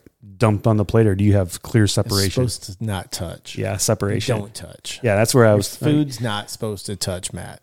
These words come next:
Speaker 1: I made the comment earlier, like, you can't have a
Speaker 2: <laughs>
Speaker 1: soupy red Jell-O.
Speaker 2: No.
Speaker 1: It's gotta, like, have, it's gotta stay in its,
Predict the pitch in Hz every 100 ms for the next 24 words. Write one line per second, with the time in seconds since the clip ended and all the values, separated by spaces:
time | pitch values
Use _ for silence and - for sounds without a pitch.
0 | 123 127 127 120 123 113 107 110 107 101
1 | 98 110 110 - 117 113 107 104 98 101
2 | 98 98 90 - - 117 107 113 107 104
3 | 98 _ _ _ 107 107 101 98 98 101
4 | 110 123 _ 123 151 175 139 95 113 -
5 | 120 113 104 113 117 113 131 113 - 117
6 | 107 95 -